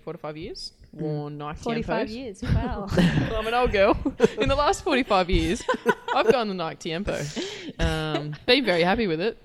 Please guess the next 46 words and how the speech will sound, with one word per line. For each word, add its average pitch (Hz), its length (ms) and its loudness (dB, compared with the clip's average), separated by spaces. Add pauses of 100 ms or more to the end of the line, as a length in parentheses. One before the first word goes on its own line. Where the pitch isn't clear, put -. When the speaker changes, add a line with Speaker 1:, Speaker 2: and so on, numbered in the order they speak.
Speaker 3:
Oh. 226 320 -8
Speaker 1:
Funnily 302 300 2
enough, 190 340 -2
I 220 140 0
buy 185 500 2
the 156 120 -4
right 151 240 -4
size. 147 500 -6
I 190 120 -2
buy 196 180 -2
a 196 40 -6
size 151 200 -10
that 147 120 -16
fits 170 180 -14
me, 143 120 -12
Das. - 380 -12 (120)
It's 190 200 -4
Speaker 3:
Well, 185 400 -4
Speaker 1:
a - 20 -18
good 208 160 -6
tip. 175 200 -8 (340)
Just - 240 -14 (640)
Speaker 3:
different 202 400 -2
Speaker 1:
put, 160 80 -18
yeah, 165 120 -10 (180)
put 220 160 -8
that 214 140 -2
one 214 140 -2
in 202 80 -4
your 180 80 -8
back 185 220 -2
pocket 175 340 -6
and 180 100 -14
remember 156 360 -10
it. - 100 -14 (380)
Okay? 156 120 -10
Speaker 3:
different 214 240 -8
brands 196 360 -2
have 190 240 -16
different 180 400 -8
size 196 320 -10
charts. - 480 -12 (240)
Speaker 2:
Yes, 135 420 -10
it's 165 200 -6
Speaker 1:
Mm. - 20 -6
Speaker 2:
true. 180 240 -8